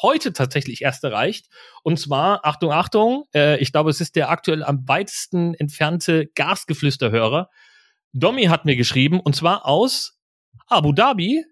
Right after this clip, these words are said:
Ähm, der ist jetzt vor kurzem auf unseren Podcast aufmerksam geworden, hat unsere Weihnachtsfolge gehört, fand es mächtig cool und, äh, hat geschrieben, schickt uns dickes Lob, wir sollen so weitermachen. Also an der Stelle vielen lieben Dank, Domi, <laughs> und, äh,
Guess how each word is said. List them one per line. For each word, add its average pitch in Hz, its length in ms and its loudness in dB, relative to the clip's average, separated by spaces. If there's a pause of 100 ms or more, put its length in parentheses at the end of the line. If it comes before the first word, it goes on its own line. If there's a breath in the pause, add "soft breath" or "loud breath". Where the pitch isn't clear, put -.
(120)
Ähm, 160 580 2
der 160 160 0
ist 208 160 -2
jetzt 190 160 -2
vor 175 80 0
kurzem 196 340 -2
auf 170 200 -2
unseren 165 640 0
Podcast - 500 -4
aufmerksam 190 520 0
geworden, 180 440 2 (560)
hat - 160 -2
unsere 131 240 2
Weihnachtsfolge 170 640 0
gehört, 156 380 2
fand 151 200 -2
es 139 80 -8
mächtig - 360 -4
cool 254 200 4 (540 loud breath)
und, 151 580 4
äh, 143 280 2
hat - 260 -12
geschrieben, 160 560 2
schickt - 220 -6
uns 147 260 -2
dickes - 320 -6
Lob, 156 300 0
wir 127 140 -2
sollen 135 180 2
so 127 100 -4
weitermachen. 147 480 0
Also 131 160 -2
an 135 80 -4
der 147 120 2
Stelle 151 260 0 (360 loud breath)
vielen 214 240 0
lieben 185 180 2
Dank, 214 360 0
Domi, 214 380 2
<laughs> - 40 -12
und, 175 300 0
äh, 151 140 2